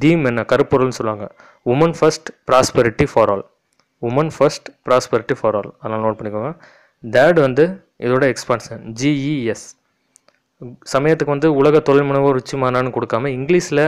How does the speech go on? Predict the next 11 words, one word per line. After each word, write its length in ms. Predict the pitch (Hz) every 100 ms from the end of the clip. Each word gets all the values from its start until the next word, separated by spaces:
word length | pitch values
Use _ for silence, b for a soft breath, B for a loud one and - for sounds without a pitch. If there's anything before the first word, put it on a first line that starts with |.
| 156 120
ஜெஸ், 200 | 139 - - -
அதாவது 300 | 117 120 131 175 b b b b 113
வேர்ல்டு 420 | 127 147 156 156 165 - _ 120
ஜெஸ் 240 | 127 135 - 262
டூ 80 | - 143
தௌசண்ட் 260 | 139 135
செவன்டீன் 280 | 127 120 123
மாநாடு 220 | 117 113 131
எங்க 100 | 120 120
நடைபெற்றுன்னு 380 | 113 110 110
கூட 100 | 107